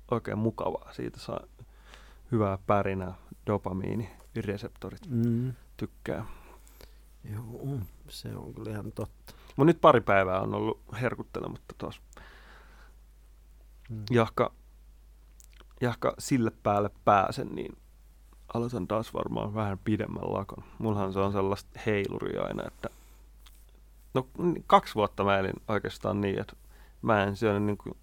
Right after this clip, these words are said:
Speaker 1: juuri ollenkaan herkkuja.
Speaker 2: Mm.
Speaker 1: Sit mä päätin tossa ehkä pari kuukautta sitten,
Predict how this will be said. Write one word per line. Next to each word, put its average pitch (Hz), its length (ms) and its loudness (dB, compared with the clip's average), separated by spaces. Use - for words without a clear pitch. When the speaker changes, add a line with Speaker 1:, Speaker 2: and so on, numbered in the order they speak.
Speaker 1:
juuri 104 280 4
ollenkaan 98 500 -2
herkkuja. - 360 -12
Speaker 2:
Mm. 127 280 0
Speaker 1:
Sit 135 200 -6
mä 123 100 4
päätin 113 420 6
tossa - 280 -4
ehkä 104 440 -2
pari 107 380 4
kuukautta - 640 -6
sitten, - 380 -10